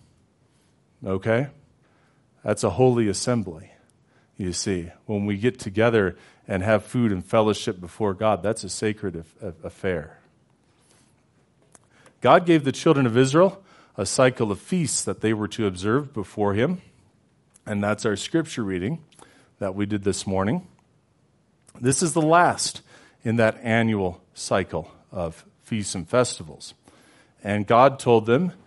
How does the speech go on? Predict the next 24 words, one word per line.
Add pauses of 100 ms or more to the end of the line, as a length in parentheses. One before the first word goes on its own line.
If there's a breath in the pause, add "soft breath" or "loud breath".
(380 soft breath)
to,
d-,
this
is,
th-,
it's
really, (420)
you
know,
end
of
the
year. (480 soft breath)
This
is
my
favorite
one.
It's
called
the
Feast
of
Booths,